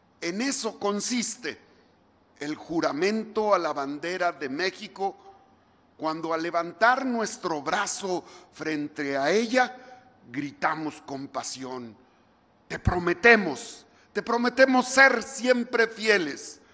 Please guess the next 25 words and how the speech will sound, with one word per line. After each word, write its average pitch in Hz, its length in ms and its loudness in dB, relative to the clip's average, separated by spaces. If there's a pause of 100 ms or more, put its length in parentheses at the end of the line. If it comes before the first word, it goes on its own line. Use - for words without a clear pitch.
(360)
a 156 80 -2
los 175 240 -4
principios 226 1040 -2 (240)
de 196 160 2
libertad 202 640 4
y 214 120 -4
de 202 140 2
justicia 202 880 -6 (640)
que 175 120 0
hacen 214 380 0
de 196 100 4
nuestra 185 520 0
patria 262 840 2 (520)
la 143 180 -2
nación 190 480 -2
independiente, 175 1200 -4 (420)
humana 214 480 6
y 220 60 4
generosa 233 880 4 (560)
a - 120 -8
la 127 160 -8
que 147 80 -6
entregamos 156 840 -4 (200)
nuestra 151 600 -2
existencia". 147 1080 -4